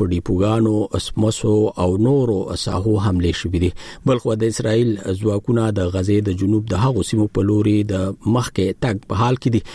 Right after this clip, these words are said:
چې لکونو عامو خلکو پکې پناه اخیستې ده. په دې اړه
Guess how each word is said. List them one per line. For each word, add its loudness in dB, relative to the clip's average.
چې 0
لکونو 0
عامو 0
خلکو -2
پکې -2
پناه -2
اخیستې -4
ده. 2
په 2
دې 2
اړه -4